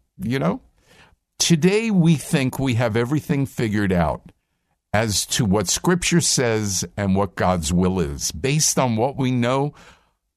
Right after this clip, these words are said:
would we have backed these two men? Or would we have agreed with probably the crowd that said, "This is crazy"? And for many reasons,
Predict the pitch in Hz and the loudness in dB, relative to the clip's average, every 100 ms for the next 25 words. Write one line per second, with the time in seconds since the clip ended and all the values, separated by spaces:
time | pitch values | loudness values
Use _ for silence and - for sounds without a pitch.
0 | - 131 135 139 214 214 151 120 135 175 | -4 0 2 2 2 2 0 2 2 2
1 | 185 - 190 190 175 - - 190 185 196 | -2 -2 0 2 2 0 2 4 6 4
2 | 202 214 226 - _ _ _ _ - 156 | 2 -2 -4 -10 _ _ _ _ -2 0
3 | 143 160 135 156 190 170 117 135 107 135 | 2 0 0 2 2 2 0 -2 0 0
4 | 165 160 127 139 - 143 123 127 123 135 | 2 2 0 -2 -2 -2 0 -2 -2 -2
5 | 110 - 147 135 107 104 90 131 107 95 | -2 -2 0 2 0 -2 -4 -2 -4 -4
6 | 107 104 87 - 110 98 85 87 - - | -4 -4 -6 -2 0 0 0 -2 -4 -14
7 | _ _ _ _ _ _ _ _ _ _ | _ _ _ _ _ _ _ _ _ _
8 | _ - - 127 127 - 160 143 147 170 | _ -10 -2 0 0 0 0 2 2 2
9 | 196 185 156 160 127 110 90 73 67 - | 2 2 2 2 0 0 -2 -2 -6 -8
10 | - | -12